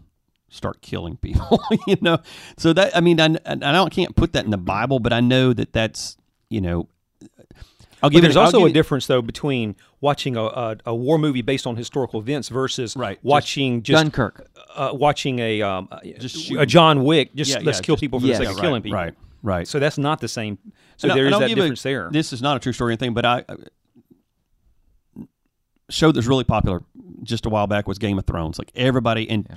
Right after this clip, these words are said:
Speaker 1: ch-, church members, like, a lot of people loved it, loved it, loved it.
Speaker 3: And it's
Speaker 2: Oreos,
Speaker 3: amazing.
Speaker 2: Oreos came out with their own cookies for 'em.
Speaker 1: Did they really?
Speaker 2: Yes, they did.
Speaker 3: It's amazing how many people would, would say, "My favorite, I got, my favorite thing is Game of Thrones." And you're like, "What?"
Speaker 1: Well, if you, you know,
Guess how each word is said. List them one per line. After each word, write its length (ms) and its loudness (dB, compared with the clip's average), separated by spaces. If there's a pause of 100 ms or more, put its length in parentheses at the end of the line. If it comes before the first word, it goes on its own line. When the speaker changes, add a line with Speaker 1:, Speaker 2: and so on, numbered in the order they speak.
Speaker 1:
ch-, 120 -20 (100)
church 200 -4
members, 240 -6
like, 200 -4
a 40 -6
lot 120 -2
of 60 -6
people 220 -2
loved 200 -2
it, 80 -8
loved 180 -2
it, 40 -6
loved 180 -4
it. 80 -20
Speaker 3:
And 120 2
it's 100 4
Speaker 2:
Oreos, 300 6
Speaker 3:
amazing. 560 4
Speaker 2:
Oreos 340 4
came 220 -2
out 80 0
with 100 -2
their 100 2
own 100 0
cookies 340 -6
for 220 -6
'em. 80 -14 (520)
Speaker 1:
Did 140 -8
they 80 -6
really? 220 -2
Speaker 2:
Yes, 200 -2
they 140 -4
did. 400 -2
Speaker 3:
It's 160 -4
amazing 460 2
how 120 0
many 160 0
people 380 -6
would, 340 -2
would 220 -4
say, 480 -6
"My 140 -12
favorite, 500 -4 (220)
I 100 -6
got, 320 -6
my 140 -4
favorite 340 -6
thing 140 -6
is 60 -8
Game 200 -6
of 80 -10
Thrones." 240 -8
And 80 -12
you're 120 -6
like, 140 -4 (120)
"What?" 600 -10 (160)
Speaker 1:
Well, 320 -2 (220)
if 160 -10
you, 180 -6 (180)
you 160 -6
know, 260 -4